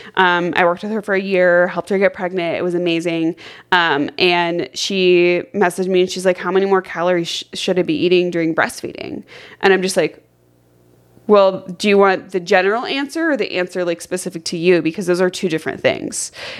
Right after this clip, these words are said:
And she said, "I guess, what is the general answer first?" And I was like, "You know, three to five hundred calories a day more. But if you're already under eating," and I said that to her because I know her. <laughs> I said, "If you're already under eating, you probably need more than that." And she's like, Ah,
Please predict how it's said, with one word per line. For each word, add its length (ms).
And 260
she 120
said, 420
"I 100
guess, 380
what 200
is 120
the 100
general 320
answer 300
first?" 340
And 140
I 20
was 100
like, 240
"You 140
know, 140
three 220
to 60
five 160
hundred 180
calories 420
a 40
day 260
more. 520
But 100
if 140
you're 140
already 260
under 260
eating," 520
and 100
I 60
said 220
that 160
to 80
her 100
because 240
I 100
know 160
her. 240
<laughs> 240
I 80
said, 160
"If 100
you're 120
already 320
under 260
eating, 580
you 140
probably 320
need 140
more 200
than 160
that." 360
And 100
she's 180
like, 140
Ah, 240